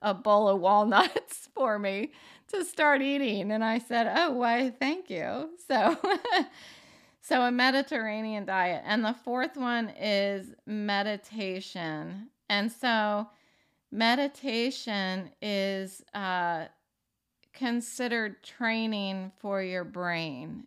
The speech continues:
It is, um, I talk about practicing meditation. Well, it is. It's practicing. It's training. It's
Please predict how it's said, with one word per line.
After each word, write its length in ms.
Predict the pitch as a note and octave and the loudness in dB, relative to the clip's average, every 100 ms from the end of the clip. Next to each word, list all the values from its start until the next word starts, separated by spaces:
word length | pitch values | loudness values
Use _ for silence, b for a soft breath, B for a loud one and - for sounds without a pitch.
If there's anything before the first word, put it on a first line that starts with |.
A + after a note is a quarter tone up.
| - | -8
It 440 | G#3+ G3+ G3 - b b b b _ | -2 0 0 -4 b b b b _
is, 520 | G#3+ G#3 G#3 F#3+ - - _ _ G#3+ | -4 -2 -4 -6 -12 -20 _ _ -8
um, 640 | G3 F#3+ F3+ F3+ F3+ F3+ - | -2 0 0 0 -4 -8 -6
I 120 | G#3 G#3 | -2 -2
talk 380 | - A#3 A3 | -2 -2 0
about 680 | A3+ G#3 G3 F#3 F#3 E3 - | -4 -2 2 2 0 -4 -10
practicing 1000 | - - G#3 G3 G3+ - A3+ - A#3 A3+ | -20 -6 0 0 -2 -8 -10 -6 -4 -2
meditation. 1000 | A3+ A3 A3+ B3+ A3 A3 A3+ B3 A3+ A3+ b b b | -2 -2 -6 -8 -6 -6 -8 -6 -4 -6 b b b
Well, 280 | - A3+ A3+ | -2 2 2
it 120 | A3+ | 0
is. 300 | B3 F#3+ F3+ | 0 0 -2
It's 180 | G3 - | -10 -12
practicing. 880 | - - A3+ A#3+ - G3+ - F#3 F3+ | -12 0 0 0 -6 -14 -10 -10 -10
It's 280 | F3 - - | -12 -16 -20
training. 800 | - A3 A3 A3 F#3+ E3+ E3 E3+ - | -8 -4 -2 -4 -6 -8 -10 -10 -4
It's 420 | G3+ - - | -4 -4 -14